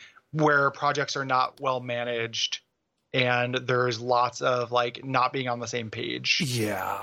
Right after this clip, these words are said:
Speaker 1: about stuff.
Speaker 2: Just, ju-, just really, you know, and with, with Psychonauts, it seemed to make sense because they, they had never run a company like that before. You know, for, for first game, there were growing problems, et cetera. Like, down to deciding which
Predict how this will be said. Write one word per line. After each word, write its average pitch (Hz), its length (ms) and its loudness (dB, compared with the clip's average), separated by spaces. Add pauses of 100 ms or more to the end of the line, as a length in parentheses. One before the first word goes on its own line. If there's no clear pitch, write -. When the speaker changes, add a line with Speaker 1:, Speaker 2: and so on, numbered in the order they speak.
Speaker 1:
about 117 280 2
stuff. 110 280 -2
Speaker 2:
Just, 123 280 2
ju-, 123 200 0
just 123 220 2
really, 147 300 4
you 123 680 0
know, 104 300 0
and 110 320 0 (160)
with, 120 320 2
with 120 180 2
Psychonauts, 151 540 4
it 113 100 -4
seemed 135 240 2
to 131 80 2
make 110 480 2
sense 110 460 2
because 101 520 0 (340)
they, 101 180 2
they 104 200 4
had 95 140 2
never 101 260 0
run 95 260 2
a 87 40 -6
company 135 380 0
like 156 200 0
that 165 180 -4
before. 180 440 2
You 123 160 0
know, 98 80 0 (140)
for, 113 260 2
for 101 160 -4
first 104 320 -2
game, 170 220 4
there 135 100 4
were 113 80 2
growing 120 280 4
problems, 117 440 4
et 107 140 -2
cetera. 110 400 -2 (260)
Like, 123 160 6
down 180 220 4
to 175 80 4
deciding 131 580 4
which 113 340 2